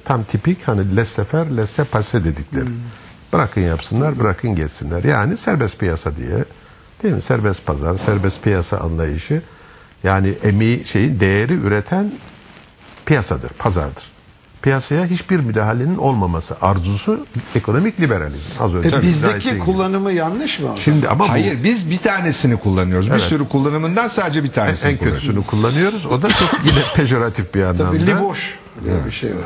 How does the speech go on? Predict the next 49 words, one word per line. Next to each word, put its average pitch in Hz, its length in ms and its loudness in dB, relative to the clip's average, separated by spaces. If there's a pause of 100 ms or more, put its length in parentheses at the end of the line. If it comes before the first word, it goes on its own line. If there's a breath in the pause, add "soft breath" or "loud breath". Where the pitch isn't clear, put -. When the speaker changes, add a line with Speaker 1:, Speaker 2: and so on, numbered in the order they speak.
Speaker 3:
Evet, 117 320 2
Speaker 2:
Liboş. 156 400 0
Speaker 3:
liboş, 143 140 -4
e, 156 60 0
liboş, 156 320 0 (440)
e, 170 120 -2
pejoratif. 123 480 2 (540 loud breath)
Kötülemek 156 480 2
Speaker 2:
Evet, 123 140 -2
Speaker 3:
için - 120 4
Speaker 2:
kötülemek 175 420 0
Speaker 3:
diyor, - 160 -8
Speaker 2:
için. 92 100 -6
Speaker 3:
e, - 560 -12
kullanılıyor. 90 600 0
Speaker 1:
Evet, - 220 0
o 233 120 -4
yeni. 202 320 0
Son 120 300 -4
herhalde 101 400 -2
bir 107 60 0
on 107 120 0
on 95 160 2
beş 82 220 -2
yılda 78 180 -6
kullan-, 82 420 -4
veya 82 260 -2
belki 76 300 -6
seksen - 380 -2
sonrasında 76 520 -6
bildiğim 185 200 2
Speaker 3:
Herhalde. 107 320 0
Ya 131 240 2
ben 135 60 -2
Speaker 1:
kadarıyla. 147 220 0
Speaker 3:
ne 170 60 0
zaman 156 260 0
çıktı 151 280 -2
ilk 151 180 -2
bilmiyorum 135 360 2
Speaker 1:
Şöyle, - 260 0
Speaker 3:
ama. 101 100 -4
Speaker 1:
şöyle, 101 340 -4
o 160 280 -2 (200)
seksen 156 340 -2
sonrası, 76 460 -4
özellikle 92 500 -2
doksanlarda 90 760 -2
eski 147 480 -2